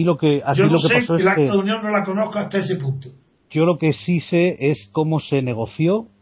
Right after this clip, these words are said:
Speaker 2: eh, los términos del referéndum y se negoció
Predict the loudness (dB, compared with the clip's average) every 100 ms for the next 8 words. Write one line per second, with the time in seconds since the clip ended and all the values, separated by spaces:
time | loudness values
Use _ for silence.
0 | -4 0 0 0 -4 -4 -2 0 -2 -4
1 | -6 -6 -6 -4 -2 -2 -2 -4 -6 -8
2 | -4 -4 -2 -4 0 2 2 0